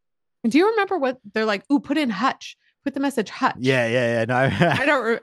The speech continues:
Speaker 1: oh, 'cause Starsky and Hutch. Got
Speaker 2: Yeah,
Speaker 1: it, got
Speaker 2: yeah,
Speaker 1: it, got
Speaker 2: yeah,
Speaker 1: it. Yeah,
Speaker 2: yeah.
Speaker 1: yeah, yeah. It's pretty, pretty nice,
Speaker 2: When
Speaker 1: pretty
Speaker 2: O'Neill
Speaker 1: nice.
Speaker 2: was hanging out with his, with his, his best friend episode.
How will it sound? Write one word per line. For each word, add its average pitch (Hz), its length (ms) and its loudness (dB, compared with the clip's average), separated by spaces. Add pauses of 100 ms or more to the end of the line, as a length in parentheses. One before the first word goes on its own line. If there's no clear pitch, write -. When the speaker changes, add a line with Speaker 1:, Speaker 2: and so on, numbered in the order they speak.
Speaker 1:
oh, 302 200 4
'cause 320 140 -2
Starsky 247 440 -4
and 214 120 -6
Hutch. - 300 -10
Got 147 100 0
Speaker 2:
Yeah, 180 140 4
Speaker 1:
it, 175 80 4
got 175 80 6
Speaker 2:
yeah, 170 60 4
Speaker 1:
it, 170 100 2
got 180 60 0
Speaker 2:
yeah, 170 80 0
Speaker 1:
it. 165 60 0
Yeah, 175 160 2
Speaker 2:
yeah. 147 120 0
Speaker 1:
yeah, 104 60 -6
yeah. 73 180 -10 (200)
It's - 140 -20
pretty, 220 340 -6
pretty 269 180 -4
nice, 196 260 -2
Speaker 2:
When 127 80 -4
Speaker 1:
pretty 131 160 4
Speaker 2:
O'Neill 156 120 6
Speaker 1:
nice. 156 40 4
Speaker 2:
was 147 100 -2
hanging 151 240 -2
out 151 200 0
with - 20 -8 (120)
his, 117 80 -10
with 117 220 -4
his, 113 340 -4 (100)
his 110 300 -2
best 139 320 -2
friend 151 280 0
episode. - 420 -6